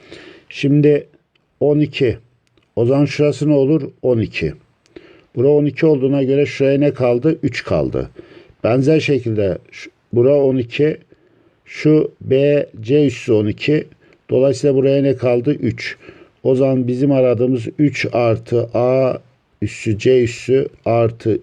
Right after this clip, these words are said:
üç eşittir on beştir. Buradan aradığımız A üssü C üssü dediğimiz değer dokuz dere-, dokuz birimdir. Doğru seçelim. C. Şimdi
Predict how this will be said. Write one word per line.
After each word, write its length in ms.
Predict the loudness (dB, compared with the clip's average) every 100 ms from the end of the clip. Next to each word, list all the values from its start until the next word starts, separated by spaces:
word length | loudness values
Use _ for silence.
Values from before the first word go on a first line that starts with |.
| -2
üç 360 | -2 -2 -8 -8 -4
eşittir 500 | -2 -4 -6 -4 -2
on 340 | 0 0 2
beştir. 560 | 2 0 0 -2 -2 -12 _ -20 -20 -20 -20 -20 _ -4
Buradan 320 | 0 0 0
aradığımız 520 | 2 0 0 -2 -2 -2
A 360 | 0 0 -2 -4 _ _ -14
üssü 300 | -14 -8 -6
C 220 | 0 2
üssü 300 | 2 -2 -4
dediğimiz 380 | 0 0 0 0
değer 340 | 2 2 0 -2
dokuz 380 | -2 -4 -6
dere-, 260 | -4 -4 -4 -8 _ -4
dokuz 580 | -4 -2 -4 -4 -10 -20 _ _ _ -12
birimdir. 1200 | -6 -2 -2 -6 _ _ _ _ _ -20 -20 -20 _ _ _ _ _ _ _ _ _
Doğru 200 | -2 -2
seçelim. 460 | -2 -6 -6 -12 -14 -18 _ _ _ _ _ _ -20
C. 260 | -8 -6 -6 -12 _ _ _ _ _ _ _ _ _ _ _ _ _ _ _ _ -20 _ -20 -20 -20 -20 -20 -20 -20 -20 -20 _ _
Şimdi 560 | -8 0 2 4 2